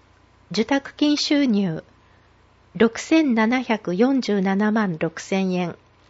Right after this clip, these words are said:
町受託、県社協受託。事業収入、八十五万円。利用料収入。負担金収入、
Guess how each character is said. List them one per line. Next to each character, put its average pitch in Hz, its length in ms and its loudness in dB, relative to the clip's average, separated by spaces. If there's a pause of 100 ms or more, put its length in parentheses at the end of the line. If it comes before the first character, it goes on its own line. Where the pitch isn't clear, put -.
(280)
町 240 200 2
受 170 200 -2
託、 185 420 -4 (220)
県 262 280 0
社 170 200 -4
協 220 280 -2
受 185 180 -4
託。 175 400 -8 (920)
事 214 180 -2
業 294 240 4
収 285 320 0
入、 190 360 0 (440)
八 262 320 -2
十 262 240 0
五 220 160 2
万 220 280 0
円。 202 280 -2 (640)
利 220 180 0
用 269 220 4
料 269 220 2
収 247 280 -2
入。 170 380 -2 (1300)
負 - 140 -18
担 294 240 0
金 294 240 0
収 285 320 -2
入、 196 360 -2